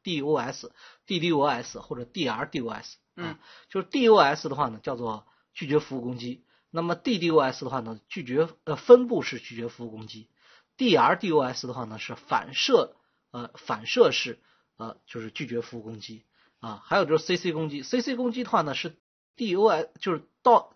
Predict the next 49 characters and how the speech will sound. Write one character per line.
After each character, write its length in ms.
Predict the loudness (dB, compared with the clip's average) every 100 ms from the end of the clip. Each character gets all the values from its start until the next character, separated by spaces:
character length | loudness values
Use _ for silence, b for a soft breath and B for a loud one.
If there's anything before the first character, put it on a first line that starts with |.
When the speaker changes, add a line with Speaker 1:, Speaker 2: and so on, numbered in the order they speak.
| _
Speaker 1:
D 140 | 0
O 80 | 6
S 240 | 6 6
攻 180 | -4 -6
击 160 | -6 -2
的， 280 | -2 -2 b b b b _ _ -20 -20 _ _ _ -18
回 100 | -18
去 160 | -12
了 60 | -14
啊。 140 | -14 _ _ _ _ _ _ _ _ _ -20 B B B B B -10
C 240 | 2 2
C 180 | 4 4
攻 200 | 6 6
击 120 | 4
的 80 | 4
话 140 | 4
呢， 120 | 4 0
是 140 | -6
D 320 | -8 -2 0
O 80 | 4
S 300 | 4 4 -4
攻 260 | -8 -6 -8
击 220 | -10 -4
的 120 | -4
一 140 | -4
个， 340 | -8 -2 -2 -4 -16 -16 _
呃， 120 | -10 -8
就 140 | -6
是 60 | -6
一 100 | -8
种 160 | -10 -10
具 160 | -8 -8
体 140 | -6
的 120 | -6
手 160 | -6 -6
段 280 | -6 -6 -8 _ _ _
啊。 260 | -12 -12 -14 _
Speaker 2:
哦。 360 | -10 -10 -10 0
Speaker 1:
那 120 | 4
当 160 | 6 6
然 80 | 6
还 100 | 2
有 80 | 0
其 220 | -2 0
他 160 | 0
的， 80 | -2
比 100 | -8
方 140 | -10 -6
说 320 | -4 -4